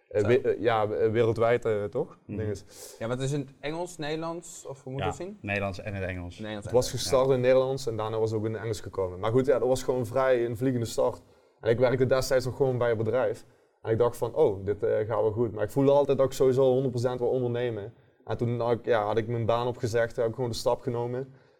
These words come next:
Speaker 1: Ja, Marijn had altijd gezien, eh, ja, dat ik gewoon heel veel werk erin heb gestopt, wat voor werkpaard, eh, ik ben. En toen dacht hij ook van, "Ja, weet je, als we nog, eh, als we het allemaal samenvoegen, dan kunnen we nog harder groeien."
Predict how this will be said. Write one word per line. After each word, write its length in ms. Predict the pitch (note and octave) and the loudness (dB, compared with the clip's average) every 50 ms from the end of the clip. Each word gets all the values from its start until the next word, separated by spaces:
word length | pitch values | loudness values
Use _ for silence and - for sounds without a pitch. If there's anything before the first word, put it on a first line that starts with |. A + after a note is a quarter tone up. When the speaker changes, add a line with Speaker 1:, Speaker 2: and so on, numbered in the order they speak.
| _ _ _ | _ _ _
Speaker 1:
Ja, 140 | - A2 A2 | -6 -4 -2
Marijn 240 | A2 G#2 A#2+ A#2 A#2 | 0 0 0 0 2
had 100 | A#2+ A#2+ | 2 2
altijd 220 | B2 A#2 A2+ G#2+ | 2 2 0 0
gezien, 400 | B2 A2+ G2 B2+ B2 A#2+ A#2+ A#2+ | -2 0 0 0 0 0 0 -2
eh, 480 | A#2+ A#2+ A#2 A#2 A#2 A#2 A2+ A2+ - - | -2 0 0 0 0 -2 -4 -4 -4 -4
ja, 260 | A2+ G#2+ G#2 G2+ F#2+ - _ _ - | -2 -2 -2 -4 -6 -8 _ _ -8
dat 100 | G2+ A2 | -6 -4
ik 60 | G#2 | -4
gewoon 140 | - B2 A#2+ | -2 0 0
heel 100 | B2 B2 | 2 2
veel 100 | G#2+ A#2+ | 2 4
werk 280 | A2+ A#2+ A#2 B2 A#2+ B2+ | 4 4 2 2 0 -2
erin 120 | B2 B2+ | -2 -2
heb 100 | B2 A#2+ | -4 -4
gestopt, 360 | A#2 G#2+ - - B2 A#2 G#2+ | -8 -6 -2 0 0 0 0
wat 140 | G#2 A2+ A#2 | 0 -2 -2
voor 120 | - B2 A2+ | -2 -2 0
werkpaard, 560 | A#2 A#2 A#2 A#2 - A#2+ A2 G#2+ G#2+ - - | 0 0 -2 -2 -2 -2 -2 -2 -2 -2 0
eh, 420 | A2+ G#2+ G#2+ G#2 G#2 G#2 G#2 - | 0 2 2 0 0 0 0 -2
ik 120 | A2+ A2 G2+ | -2 0 0
ben. 280 | G#2 G#2+ A#2+ D#3 D3+ - - _ _ _ _ _ _ _ | 0 0 -2 -4 -8 -12 -18 _ _ _ _ _ _ _
En 100 | - G#2+ | -4 -2
toen 100 | - B2 | 0 2
dacht 200 | A2 A#2 A2+ - | 4 2 2 4
hij 80 | - A#2 | 2 2
ook 120 | A#2+ A#2 | 2 2
van, 140 | A#2 - A2+ | 0 2 2
"Ja, 200 | A2 A2 A2 G#2+ | 4 4 4 4
weet 140 | G#2+ A2 G#2+ | 2 2 0
je, 60 | - | -2
als 120 | A#2+ A2 - | -4 -4 -4
we 60 | A#2 | -4
nog, 280 | A2+ A#2+ A#2+ A#2+ - | -2 -2 -2 -2 0
eh, 200 | B2 A#2 A2+ A2+ | 2 2 4 4
als 140 | A2 G2+ A2 | 2 2 0
we 60 | - | -2
het 80 | - A2 | -2 -2
allemaal 160 | A#2 A2+ A2+ | -2 -2 -2
samenvoegen, 580 | G#2+ - A#2+ A#2 A#2 A#2+ A2+ G#2 G#2 A2+ A2 A2 | -4 -2 -2 -2 0 0 -2 -2 -2 -2 -2 -2
dan 80 | G#2+ G2+ | -2 -2
kunnen 180 | A#2+ A#2 A2+ | -2 -4 -2
we 60 | A2+ A#2+ | -4 -4
nog 80 | A#2+ A#2 | -4 -2
harder 220 | G#2+ G#2 G#2+ A2 | -2 -2 -2 -4
groeien." 400 | F#2 F#2+ G#2 G2+ G#2 G#2 C#3 | -6 -6 -6 -6 -6 -8 -10